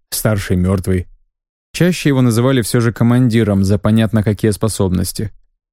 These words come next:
Он умел командовать. Подчинял простых мертвецов, направлял их, превращал в единый организм. Насколько помню, в случае смерти командира остальные резко теряли в сообразительности.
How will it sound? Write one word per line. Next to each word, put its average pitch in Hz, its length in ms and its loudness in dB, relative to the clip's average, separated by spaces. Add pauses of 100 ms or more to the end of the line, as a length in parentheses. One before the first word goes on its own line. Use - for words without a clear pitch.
(180)
Он 175 160 0
умел 123 240 2
командовать. 95 600 -2 (720)
Подчинял 123 580 0
простых 120 580 -2
мертвецов, 104 680 -2 (360)
направлял 104 600 0
их, - 180 -8 (360)
превращал 107 540 0
в 92 80 -2
единый 104 500 2
организм. 90 580 0 (800)
Насколько 110 460 0
помню, 131 520 2 (440)
в - 80 -8
случае 135 400 0
смерти 107 360 0
командира 104 680 0
остальные 117 720 0
резко 117 320 0
теряли 107 360 0
в - 80 -6
сообразительности. 101 1120 -2